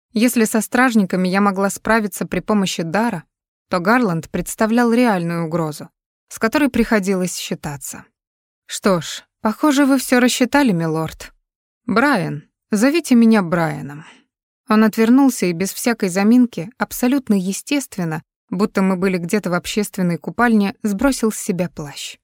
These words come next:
Я не сразу среагировала, поэтому успела заметить, как на стол рядом со столом легла сначала жилетка, а затем и черная рубашка. Моему взору предстала картина обнаженной, рельефной мужской спины.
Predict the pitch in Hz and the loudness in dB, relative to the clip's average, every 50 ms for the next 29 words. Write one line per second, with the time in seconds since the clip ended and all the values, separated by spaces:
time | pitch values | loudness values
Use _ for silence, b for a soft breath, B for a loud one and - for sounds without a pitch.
0 | _ _ _ _ _ _ _ - 208 226 226 214 214 208 - 254 269 277 226 185 | _ _ _ _ _ _ _ 0 2 4 4 4 4 2 0 0 0 0 0 -2
1 | 175 - - 180 180 180 165 156 160 165 160 151 156 151 147 - _ _ - 240 | -4 -4 -4 -2 -2 -2 -2 -4 -4 -6 -6 -6 -8 -10 -12 -14 _ _ 0 0
2 | 262 247 262 233 226 226 - - 240 226 214 208 185 196 196 220 247 254 254 214 | 2 4 4 4 4 4 2 0 0 0 2 2 2 2 4 4 4 2 2 -2
3 | 180 - - _ _ _ _ _ - - 202 - 220 214 214 - - - 277 262 | -6 -6 -10 _ _ _ _ _ -4 -4 -2 2 2 0 0 0 0 2 2 2
4 | 226 208 214 226 196 196 190 180 - 208 - - - 196 208 226 262 247 226 - | 4 2 2 2 0 0 -2 -2 -4 -6 -6 -4 -2 0 2 2 4 4 2 2
5 | _ _ _ _ - - 208 214 196 247 269 277 - - 220 208 - - 208 185 | _ _ _ _ -4 -2 -2 0 2 2 2 2 2 2 2 2 2 2 0 2
6 | 185 175 - 185 180 208 247 - - - 220 208 - 226 208 202 214 202 - 277 | 0 0 -2 -2 0 0 -2 -2 -2 -4 -4 -2 -2 0 0 0 0 0 2 4
7 | 269 254 233 - - 220 202 185 190 185 180 180 175 156 156 147 147 - - - | 4 4 4 2 0 0 0 0 0 0 0 -2 -2 -4 -6 -8 -10 -12 -16 -18
8 | - 202 - _ _ _ _ _ _ _ _ - 202 202 208 208 214 214 196 208 | -20 -20 -20 _ _ _ _ _ _ _ _ -2 0 2 4 4 4 2 2 2
9 | 247 262 247 202 170 185 185 175 - - - 214 208 202 - - 196 196 - - | 2 2 2 2 0 -2 -4 -6 -4 -2 0 0 2 0 0 -2 -4 -4 -2 0
10 | 226 208 196 190 185 165 170 185 185 175 202 226 233 226 190 170 156 147 _ _ | 2 2 4 2 0 0 -2 -2 -2 0 2 2 4 4 2 0 -4 -8 _ _
11 | _ _ _ - 196 202 208 220 233 247 269 262 - 240 233 214 208 214 - - | _ _ _ -2 -2 0 2 2 2 2 2 2 2 4 4 4 4 2 -2 -4
12 | - - 202 190 - - - 190 175 156 147 143 - | -4 -4 -4 -4 -4 -6 -6 -4 -4 -4 -6 -10 -16